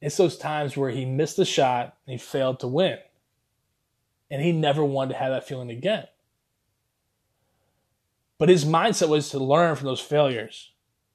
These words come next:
which I am trying to motivate you guys to learn from those failures too,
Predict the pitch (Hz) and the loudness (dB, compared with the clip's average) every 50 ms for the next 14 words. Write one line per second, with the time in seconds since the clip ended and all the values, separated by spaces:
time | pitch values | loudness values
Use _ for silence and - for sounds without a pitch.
0 | _ _ _ _ _ _ _ _ _ _ _ _ _ _ - 147 143 139 - - | _ _ _ _ _ _ _ _ _ _ _ _ _ _ -2 0 0 0 0 -4
1 | - - - 147 147 147 147 143 135 - - - 165 156 160 160 156 143 139 147 | -10 -8 -2 2 2 2 2 0 -2 -4 -2 0 0 0 0 -2 -4 -4 -6 -6
2 | 135 135 143 156 165 170 160 143 156 147 143 - 147 135 139 139 131 131 123 - | -6 0 2 4 4 4 4 2 0 0 -2 -2 -4 0 2 2 2 2 0 -2
3 | - 123 127 135 147 147 143 - - 143 127 120 - - 139 131 127 123 120 117 | -6 -4 -2 0 0 0 -2 -4 -6 -6 -6 -6 -6 -4 -4 -4 -2 -4 -4 -6
4 | - - - 139 120 110 139 | -8 -10 -8 -8 -8 -8 -10